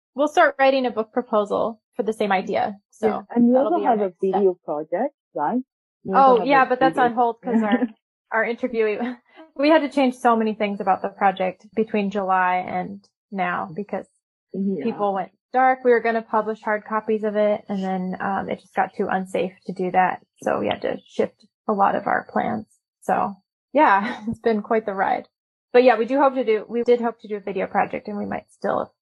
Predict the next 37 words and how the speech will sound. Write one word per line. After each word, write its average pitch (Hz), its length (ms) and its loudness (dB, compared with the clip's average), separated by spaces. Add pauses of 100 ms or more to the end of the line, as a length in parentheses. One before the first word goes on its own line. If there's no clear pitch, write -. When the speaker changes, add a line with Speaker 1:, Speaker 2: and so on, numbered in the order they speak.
(400)
Speaker 2:
Like, 202 280 0
no 202 180 0
matter 233 360 4
what, 190 260 2 (260)
our 202 220 6
interviewee 202 520 0
security 185 600 0 (200)
is 185 260 2
the 170 240 2
priority. 156 560 2 (380)
Yeah, 170 160 0
we 175 200 2
will 202 140 6
not 190 260 2
do 185 100 4
anything 175 460 -2
that 170 280 4 (300)
that, 180 380 4
that 185 120 4
will 180 180 4
impact 170 500 -6
on 165 160 0
their 156 300 2 (140)
security. 151 640 2
So 151 240 -2 (140)
that's 170 200 4
why 160 300 0
we 165 140 2
are, 151 140 2 (300)
<laughs> - 300 -20
we 185 100 0
are 170 100 2
on 170 360 -6
board 175 300 4
of 190 120 0
Speaker 1:
Mm-hmm. 196 60 -10
Speaker 2:
the 165 120 -2